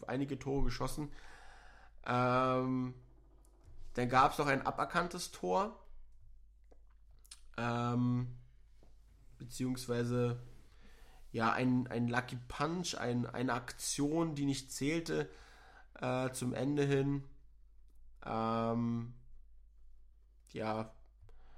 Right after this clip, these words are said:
so blieb es ja beim null zu null und klar, man,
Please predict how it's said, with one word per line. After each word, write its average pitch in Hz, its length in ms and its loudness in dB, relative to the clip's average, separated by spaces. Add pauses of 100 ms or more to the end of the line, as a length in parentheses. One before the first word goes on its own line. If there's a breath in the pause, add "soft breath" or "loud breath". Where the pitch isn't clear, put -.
(1400 soft breath)
so 123 140 -2
blieb 143 280 -2
es 180 120 -2
ja 127 80 2
beim 113 200 4
null 113 180 2
zu - 160 -6
null 120 240 2
und 117 500 -2 (800)
klar, 147 380 6
man, 135 260 2